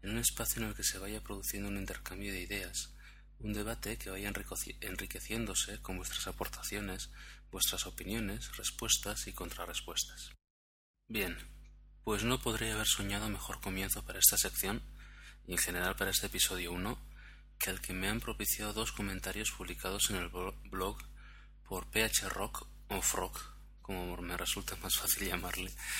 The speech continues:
y por Kiara, a quienes agradezco enormemente que se hayan tomado el tiempo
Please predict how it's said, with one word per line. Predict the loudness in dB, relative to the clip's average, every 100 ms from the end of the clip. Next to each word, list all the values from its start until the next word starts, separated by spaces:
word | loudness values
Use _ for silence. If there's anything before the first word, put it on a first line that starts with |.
| 0 -2 -4
y | -2
por | 2 2 2
Kiara, | 2 2 2 -2 -8 -10 -8 -8 -8 -6
a | 0
quienes | 2 2 0 0
agradezco | 0 0 0 0
enormemente | 0 0 -2 -2 -4 -4 -4
que | -4
se | -2
hayan | -2 -2
tomado | -4 -4 -4
el |
tiempo | 0 0 0 -4